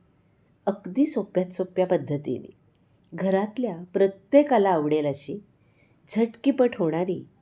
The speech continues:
वांग्याची रस्साभाजी कशी बनवायची ते आज आपण बघणार आहोत. इथे मध्यम आकारातली सहा वांगी घेतलेली आहेत. वजनामध्ये बघितलं तर ही दोनशे ग्रॅम्स आहेत.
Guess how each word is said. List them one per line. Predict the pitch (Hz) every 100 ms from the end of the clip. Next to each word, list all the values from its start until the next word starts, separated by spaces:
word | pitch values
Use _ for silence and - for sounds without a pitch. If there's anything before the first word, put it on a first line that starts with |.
| _ _ _ _
वांग्याची | 185 180 180 180 202 240 359
रस्साभाजी | 320 226 220 214 208 196
कशी | 190 180 185
बनवायची | 185 156 160 185 196 220 156 180 - -
ते |
आज | 226 190 160
आपण | 147 190 285
बघणार | 160 165 147 135
आहोत. | 127 127 - - _ _ _ _ _ _ _ _ _ _ _ _ 226
इथे | 220 - 277
मध्यम | 220 196 190 - 285
आकारातली | 254 - 214 240 214 196 220
सहा | - 196 196 254
वांगी | 226 180 196
घेतलेली | 202 190 170 180 190
आहेत. | 208 147 147 208 _ _ _ - _
वजनामध्ये | 190 202 180 220 285 294 294
बघितलं | 240 247 269 202 180 185
तर |
ही | 208 277 339
दोनशे | 180 170 165 202
ग्रॅम्स | 170 147 131 -
आहेत. | 117 117